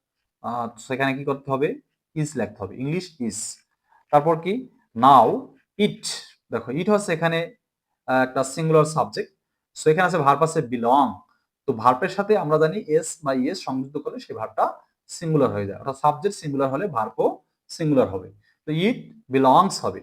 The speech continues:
to the all people, এটা এখন সারা বিশ্বের মানুষের ভাষা বা সারা বিশ্বের মানুষের আন-, অধীনে। তারপর দেখো এখানে কি আছে, এখানে একটা বেস্ট ক্লু আছে, সেটা হচ্ছে it is high time।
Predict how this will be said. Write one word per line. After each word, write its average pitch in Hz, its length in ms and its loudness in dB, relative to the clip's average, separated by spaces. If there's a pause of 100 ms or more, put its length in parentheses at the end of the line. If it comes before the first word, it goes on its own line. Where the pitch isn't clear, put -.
to 143 60 -4 (100)
the 170 100 8 (840)
all 185 220 8 (200)
people, 110 340 -4
এটা 156 100 2 (100)
এখন - 140 -8 (100)
সারা 139 280 2
বিশ্বের 185 460 -6 (460)
মানুষের 120 300 -6 (100)
ভাষা 101 260 -8 (680)
বা 107 60 0 (120)
সারা 135 220 4
বিশ্বের 135 360 -4
মানুষের 127 300 -6 (100)
আন-, 104 200 -10 (100)
অধীনে। 113 280 -8 (680)
তারপর 196 260 10
দেখো 185 180 8
এখানে 160 240 0
কি 139 60 -4 (100)
আছে, 170 160 -8 (220)
এখানে 147 180 -2 (120)
একটা - 180 0 (140)
বেস্ট 139 260 0
ক্লু 127 120 -2 (100)
আছে, 123 200 -6
সেটা 135 180 -4
হচ্ছে 135 260 -4 (540)
it 202 140 -4
is 226 60 -4 (120)
high 123 260 2
time। 131 200 4